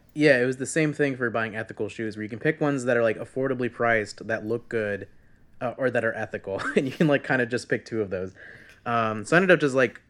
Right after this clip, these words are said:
overpaying. Well, not overpaying. I mean, the whole point is that they give, like, fair wages to all their workers in their factory or whatever. But the thing that was really annoying about it that I've kinda forgotten from how much I, uh, shopped at Amazon before in college, uh, was just shipping.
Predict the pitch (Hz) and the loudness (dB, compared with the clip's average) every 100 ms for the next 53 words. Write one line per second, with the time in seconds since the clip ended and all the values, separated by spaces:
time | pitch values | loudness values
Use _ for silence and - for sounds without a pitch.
0 | - 139 135 123 - 123 110 110 107 170 | -2 2 2 2 -4 -6 -4 -4 -2 2
1 | 190 190 113 107 107 95 101 123 131 165 | 4 4 4 0 -2 -6 -4 -4 0 0
2 | - 127 113 110 107 110 101 101 95 - | 0 -2 -2 -2 -2 -2 -2 -4 -4 -2
3 | 104 98 95 92 - 95 95 95 92 95 | -2 -2 -6 -10 -10 -8 -6 -6 -6 -6
4 | 95 90 90 95 87 90 85 82 87 85 | -8 -10 -12 -12 -12 -8 -8 -8 -8 -8
5 | 87 87 85 _ _ _ _ 165 - 151 | -8 -8 -10 _ _ _ _ 8 8 2
6 | 151 147 185 233 143 143 160 131 160 180 | 0 2 2 2 0 2 2 2 0 0
7 | 110 104 113 113 143 135 131 110 117 127 | -2 0 0 0 -2 -2 -2 -2 -2 -4
8 | 101 - 107 101 113 110 101 - 101 101 | -8 -8 -8 -8 -6 -6 -8 -10 -6 -4
9 | 104 98 95 95 92 90 87 87 - 113 | -2 -4 -4 -4 -6 -6 -8 -10 -6 -6
10 | 113 107 104 110 104 98 92 - 110 110 | -6 -8 -6 -8 -8 -10 -10 -6 -2 0
11 | 95 87 98 107 87 85 - _ _ _ | -2 -4 -6 -4 -6 -8 -14 _ _ _
12 | _ _ 131 135 147 214 - - 110 90 | _ _ -4 -2 2 2 2 0 -2 -4